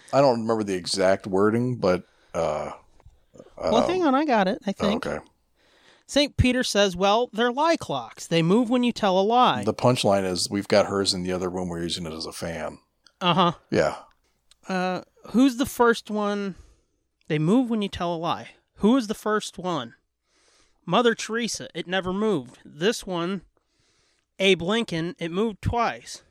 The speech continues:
Speaker 2: "What about George W?" "Oh, Jesus had that in his office. It, he uses it as a ceiling fan."
Speaker 1: Oh, okay. That was
Speaker 2: Wow,
Speaker 1: a,
Speaker 2: we
Speaker 1: that
Speaker 2: could
Speaker 1: was a
Speaker 2: update
Speaker 1: different,
Speaker 2: that, couldn't we?
Speaker 1: wow, that was a different variation of what I've heard. I, I, the one I heard had to do with the guy's wife.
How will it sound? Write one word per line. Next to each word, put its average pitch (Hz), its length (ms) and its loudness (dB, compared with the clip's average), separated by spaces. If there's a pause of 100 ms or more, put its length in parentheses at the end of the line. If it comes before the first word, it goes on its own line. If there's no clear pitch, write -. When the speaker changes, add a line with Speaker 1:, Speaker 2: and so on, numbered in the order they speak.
(440)
Speaker 2:
"What 170 160 -4
about 202 320 0
George 202 400 2
W?" 175 400 -4 (640)
"Oh, 214 160 4
Jesus 214 440 -2
had 196 240 0
that 180 240 0
in 170 60 -4
his 160 120 -4
office. 170 480 -2
It, 160 160 -10 (140)
he 180 140 -6
uses 175 460 -2
it 175 120 -2
as 143 180 0
a 151 60 -6
ceiling 185 420 -2
fan." 127 360 -10 (380)
Speaker 1:
Oh, 78 220 2
okay. 73 380 -4 (680)
That 120 100 4
was 180 80 8
Speaker 2:
Wow, 175 60 6
Speaker 1:
a, 156 40 2
Speaker 2:
we 180 80 0
Speaker 1:
that 151 140 8
Speaker 2:
could 170 60 6
Speaker 1:
was 196 80 2
a - 20 -16
Speaker 2:
update - 40 -14
Speaker 1:
different, - 180 2
Speaker 2:
that, 170 260 4
couldn't 165 240 -2
we? 131 140 -10 (180)
Speaker 1:
wow, 95 240 4
that 113 100 6
was 120 140 4
a 90 40 -6
different 87 340 -6
variation 87 560 -2
of 78 60 -8
what 82 120 -4
I've 80 160 -2
heard. 80 180 -2
I, 90 240 0
I, 104 60 4
the 98 140 -6
one 101 160 2
I 113 100 4
heard 90 280 0
had 87 180 -4
to 85 60 -10
do 90 200 -4
with 85 120 -4
the 92 100 -4
guy's 82 320 0
wife. 82 500 -2